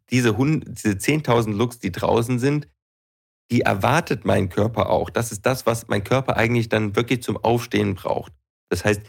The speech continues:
dieser Lichtwecker ist einfach eine smoothe Art, ähm, wach zu werden.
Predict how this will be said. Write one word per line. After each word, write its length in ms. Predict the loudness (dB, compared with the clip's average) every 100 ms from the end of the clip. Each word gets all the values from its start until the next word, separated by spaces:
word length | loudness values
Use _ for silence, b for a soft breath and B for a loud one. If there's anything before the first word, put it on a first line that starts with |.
| b
dieser 160 | 0 2
Lichtwecker 680 | 2 0 -2 0 0 -2 -6
ist 80 | -6
einfach 220 | -2 0
eine 240 | 0 0
smoothe 540 | -2 -2 0 2 0 0
Art, 280 | 0 0 -4 b _ _
ähm, 240 | 0 2 0
wach 140 | -2
zu 160 | -2 0
werden. 400 | 2 2 0 -4